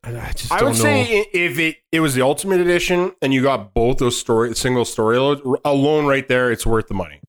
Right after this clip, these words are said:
Speaker 1: Definitely worth the money. Okay, I'll have
Speaker 2: I,
Speaker 1: to
Speaker 2: I
Speaker 1: double
Speaker 2: enjoy
Speaker 1: check.
Speaker 2: those stories. Uh, they're, they're silly, like, you know,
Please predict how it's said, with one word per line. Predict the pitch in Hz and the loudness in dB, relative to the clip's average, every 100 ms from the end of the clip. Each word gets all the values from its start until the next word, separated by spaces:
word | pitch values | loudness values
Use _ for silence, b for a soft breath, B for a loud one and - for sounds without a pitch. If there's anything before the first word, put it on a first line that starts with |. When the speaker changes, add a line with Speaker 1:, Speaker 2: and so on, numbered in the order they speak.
| - | -6
Speaker 1:
Definitely | 101 101 92 | -4 -4 -4
worth | 95 | -4
the | 95 | -4
money. | 95 104 123 | -4 -4 -6
Okay, | 110 98 90 87 | -8 -8 -10 -6
I'll | - 196 | -2 -2
have | |
Speaker 2:
I, | 180 | 0
Speaker 1:
to | 147 | -2
Speaker 2:
I | 196 | 0
Speaker 1:
double | 214 | 0
Speaker 2:
enjoy | 147 135 131 | 0 0 0
Speaker 1:
check. | 127 | 0
Speaker 2:
those | 127 117 | 0 -2
stories. | - 123 120 120 120 113 - 123 | -4 0 2 2 0 -2 -4 0
Uh, | 120 117 113 | 2 2 2
they're, | 127 139 | 0 0
they're | 151 165 | -2 -2
silly, | - 170 160 175 170 165 | -2 -2 0 0 0 2
like, | 135 123 120 - _ - | 2 0 -2 -8 _ -4
you | 135 | 0
know, | 131 123 117 113 | 2 2 0 -4